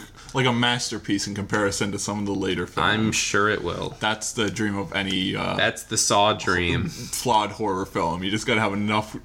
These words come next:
Speaker 1: terrible sequels that you look better.
Speaker 2: That's fair.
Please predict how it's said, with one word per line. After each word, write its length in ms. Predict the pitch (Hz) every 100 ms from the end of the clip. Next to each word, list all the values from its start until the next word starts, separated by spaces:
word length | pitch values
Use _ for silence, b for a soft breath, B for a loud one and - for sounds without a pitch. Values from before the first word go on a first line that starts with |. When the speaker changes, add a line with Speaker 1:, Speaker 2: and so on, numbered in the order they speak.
| -
Speaker 1:
terrible 400 | - 110 98 98
sequels 760 | - 107 - 87 80 85 -
that 300 | - 95 92
you 120 | 101
look 400 | 95 98 104 -
better. 400 | - 87 71 76 - B B B B B B B B B B B - - - - - - - -
Speaker 2:
That's 260 | - - -
fair. 440 | - 151 156 147